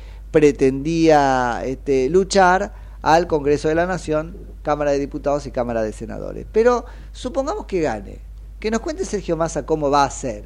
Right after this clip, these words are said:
cómo va a ser Sergio Massa para, em, gobernar con esas ideas aparentemente más racionales que nos dice que tiene,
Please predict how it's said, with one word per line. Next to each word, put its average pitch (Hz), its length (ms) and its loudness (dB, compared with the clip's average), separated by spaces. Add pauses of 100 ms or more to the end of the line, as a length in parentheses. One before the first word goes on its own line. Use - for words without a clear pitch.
(100)
cómo 254 220 -2
va 220 80 4
a 165 40 0
ser 147 140 -2
Sergio 123 340 -6
Massa 127 340 -4
para, 139 420 2 (420)
em, 123 800 2 (960)
gobernar 156 1000 4 (520)
con 185 160 6
esas 233 280 -2
ideas 202 320 2
aparentemente 196 880 -2
más 170 200 -2
racionales 175 1000 0
que 135 140 -4
nos 139 300 -6
dice 175 460 -4
que 156 140 -6
tiene, 196 680 2